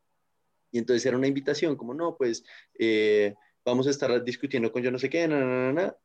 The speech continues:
eh, los espero a todos, eh, este miércoles", era algo de ese estilo.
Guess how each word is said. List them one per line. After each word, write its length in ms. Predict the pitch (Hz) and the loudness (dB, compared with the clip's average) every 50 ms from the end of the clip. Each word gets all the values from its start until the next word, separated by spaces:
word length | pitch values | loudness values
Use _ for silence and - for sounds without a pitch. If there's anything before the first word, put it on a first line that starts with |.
| _ _ | _ _
eh, 360 | - 127 120 117 113 113 113 110 | 0 2 2 4 6 6 4 4
los 180 | 120 123 117 123 | 4 2 0 0
espero 300 | 120 - - 127 120 117 | -2 -2 0 2 2 2
a 100 | 117 - | 2 2
todos, 580 | 131 127 127 127 131 135 135 135 - - - _ _ _ _ _ _ - | 2 4 4 6 4 4 2 0 -4 -16 -20 _ _ _ _ _ _ -2
eh, 600 | 127 131 127 120 113 110 107 104 98 - - - - _ _ _ - | 2 2 4 4 4 4 4 4 2 0 -4 -12 -16 _ _ _ -2
este 240 | 123 120 - - 139 | -2 -2 0 2 2
miércoles", 500 | 147 139 - - 101 - - - - _ - | 2 2 0 -4 -6 -16 -18 -20 -18 _ -8
era 120 | 107 110 | -4 -4
algo 140 | 110 107 113 | -2 -2 -2
de 40 | 110 | -4
ese 100 | 110 123 | -4 -6
estilo. 280 | - - - - - | -12 -10 -10 -10 -10